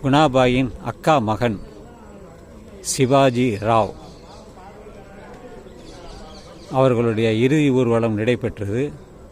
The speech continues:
தற்பொழுது இங்கே எரியூட்டல் நடக்கப் போகிறது.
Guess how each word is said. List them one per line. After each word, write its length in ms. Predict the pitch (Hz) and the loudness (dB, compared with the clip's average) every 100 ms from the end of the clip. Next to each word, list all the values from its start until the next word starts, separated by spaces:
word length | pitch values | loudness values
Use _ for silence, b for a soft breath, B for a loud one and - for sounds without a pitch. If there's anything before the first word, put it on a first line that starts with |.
| - | -6
தற்பொழுது 640 | 123 - 123 113 127 143 123 - - - - | -6 -2 0 0 0 -2 -6 -18 -20 -20 -8
இங்கே 460 | 123 110 123 147 - - - - - - - - - - | -4 -2 -2 -4 -10 -20 -20 -20 -20 -20 -20 -20 -12 2
எரியூட்டல் 680 | 135 160 147 123 123 98 101 - - - | 4 4 4 2 0 -2 -6 -16 -20 -12
நடக்கப் 380 | 117 123 139 120 | -2 -2 0 -4
போகிறது. 560 | 110 101 101 92 123 | -4 -4 -4 -4 -6